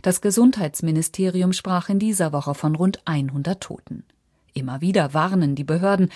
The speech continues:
vor falschen oder überzogenen Behauptungen, die vor allem in den sozialen Medien verbreitet würden. Die verzweifelten Berichte des medizinischen Personals also nichts als Fakes?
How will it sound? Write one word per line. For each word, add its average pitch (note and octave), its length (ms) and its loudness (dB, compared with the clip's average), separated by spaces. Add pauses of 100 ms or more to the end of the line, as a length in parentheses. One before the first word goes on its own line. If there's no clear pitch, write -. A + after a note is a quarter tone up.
(100)
vor - 160 -4
falschen G3+ 560 0
oder G3+ 240 -4
überzogenen G3+ 720 0
Behauptungen, F3 720 0 (260)
die F3 100 -10
vor - 180 -6
allem F3+ 240 2
in E3+ 160 0
den E3+ 160 0
sozialen E3+ 560 -2
Medien C#3 400 -2
verbreitet C#3+ 580 -4
würden. D3+ 340 -2 (380)
Die - 80 -14
verzweifelten D#3 720 -4
Berichte E3+ 420 -2
des - 280 -16
medizinischen E3+ 680 -2
Personals F3+ 640 -2
also - 280 -10
nichts - 480 -6
als - 260 -8
Fakes? - 480 -8